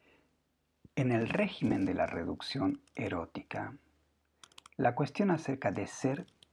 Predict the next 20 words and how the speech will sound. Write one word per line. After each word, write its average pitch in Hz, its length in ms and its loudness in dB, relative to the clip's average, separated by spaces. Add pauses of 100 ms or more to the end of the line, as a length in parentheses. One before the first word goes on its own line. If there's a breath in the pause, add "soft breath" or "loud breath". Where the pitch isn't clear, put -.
(160)
o - 180 0
de 98 180 -2
no 165 160 2
ser, - 400 -8 (920)
para - 240 2
Marion, 92 500 -2 (500 soft breath)
pierde 139 480 2
su - 220 -6
evidencia 95 760 0 (460)
e - 80 2
incluso 98 380 -4
su 117 180 -10
primacía. - 680 -8 (1500)
De - 80 0
modo 113 280 4
que 120 120 0
la 101 140 4
respuesta 98 800 -2 (140)
que - 140 -2
aporta 120 640 0